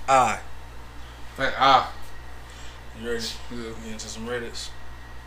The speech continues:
Speaker 1: My fiance has brain inflammation, and so I decided to go through his phone.
Speaker 2: That's what you decided to do?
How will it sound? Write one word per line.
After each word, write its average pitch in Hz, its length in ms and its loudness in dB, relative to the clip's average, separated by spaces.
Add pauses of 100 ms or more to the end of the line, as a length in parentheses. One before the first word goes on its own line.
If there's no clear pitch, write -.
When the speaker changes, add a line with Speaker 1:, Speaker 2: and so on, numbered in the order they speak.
(2500)
Speaker 1:
My 135 200 0
fiance 147 640 6
has 127 200 4
brain 135 420 8
inflammation, 117 680 -4 (920)
and - 80 -2
so 120 200 0
I 123 120 2
decided 120 420 2
to 110 60 -2
go 113 180 -2
through 110 240 -6
his 110 140 -2
phone. 113 280 -4 (3000)
Speaker 2:
That's 123 220 -4
what 120 140 -8
you 123 160 -6
decided 127 460 2
to 123 60 -4
do? 135 200 -2